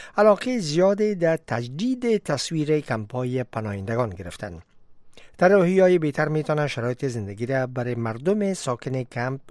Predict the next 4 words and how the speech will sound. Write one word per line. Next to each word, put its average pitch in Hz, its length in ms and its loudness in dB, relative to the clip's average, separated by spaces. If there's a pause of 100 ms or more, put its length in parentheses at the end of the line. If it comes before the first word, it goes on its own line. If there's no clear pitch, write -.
بهبود 117 580 -8
ببخشد. 85 480 -14 (1500)
فایز 170 280 0
المصری، 160 500 0